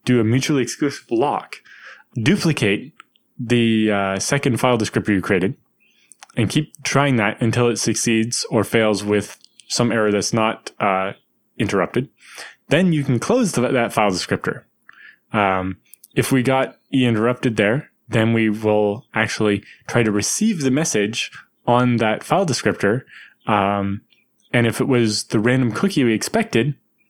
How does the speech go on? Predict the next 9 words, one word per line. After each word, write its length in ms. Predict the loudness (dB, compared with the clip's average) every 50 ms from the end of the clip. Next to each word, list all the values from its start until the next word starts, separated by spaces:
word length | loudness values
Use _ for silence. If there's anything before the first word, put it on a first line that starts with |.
| -20 -20 -20 -20 -20 _ _ _
then 420 | -2 0 2 2 2 0 0 -2 -2
we 140 | -2 0 2
can 120 | 2 2 0
close 260 | 0 0 0 0 -2
it. 140 | -4 -6 -10 _ _ _ _ _ _ _ _ _ _ _ _ _ -2
And 200 | -2 0 0 -2
if 140 | -2 -4
it's 200 | -4 -6 -4 -2
not, 420 | 0 0 2 2 2 0 -2 -4